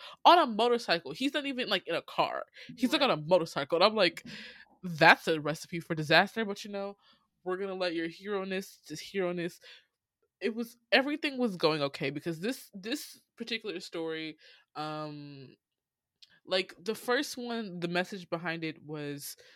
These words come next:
Speaker 1: listening to your elders and kind of, like, um, I guess kind of, like, innovation,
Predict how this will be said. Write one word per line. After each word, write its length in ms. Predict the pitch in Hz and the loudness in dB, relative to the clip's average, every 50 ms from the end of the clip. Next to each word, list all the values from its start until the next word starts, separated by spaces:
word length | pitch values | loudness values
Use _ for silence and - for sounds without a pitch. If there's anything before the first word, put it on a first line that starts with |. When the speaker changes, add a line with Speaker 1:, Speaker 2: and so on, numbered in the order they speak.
| - _ _ - | -20 _ _ -4
Speaker 1:
listening 360 | 170 180 170 - - 170 165 | -4 -4 -4 -4 -6 -6 -6
to 140 | - - 185 | -6 -6 -6
your 200 | 165 147 143 131 | -4 -2 -4 -4
elders 420 | - - 123 135 151 160 165 175 160 | -2 -2 -4 -2 0 0 0 -2 -2
and 100 | 143 139 | -6 -8
kind 220 | - 156 147 143 139 | -6 -6 -6 -4 -4
of, 140 | 139 139 | -6 -6
like, 340 | 131 131 131 131 - - - _ _ _ _ _ _ _ _ _ _ - | -4 -4 -4 -4 -6 -10 -16 _ _ _ _ _ _ _ _ _ _ -4
um, 600 | 143 143 143 143 139 139 139 135 135 131 131 - - _ _ _ _ _ _ _ _ _ _ _ - | -4 -4 -2 -4 -6 -8 -10 -10 -12 -14 -16 -18 -20 _ _ _ _ _ _ _ _ _ _ _ -14
I 80 | - 190 | -10 -4
guess 200 | - 240 240 240 | -2 -2 -2 -2
kind 180 | - 294 285 269 | -4 -4 -4 -4
of, 60 | 247 | -4
like, 180 | 247 226 233 - | -6 -8 -8 -8
innovation, 840 | - 170 180 175 160 143 139 135 165 - - - 214 214 214 226 226 | -8 -6 -4 -4 -4 -4 -6 -6 -6 -6 -6 -8 -8 -8 -10 -12 -14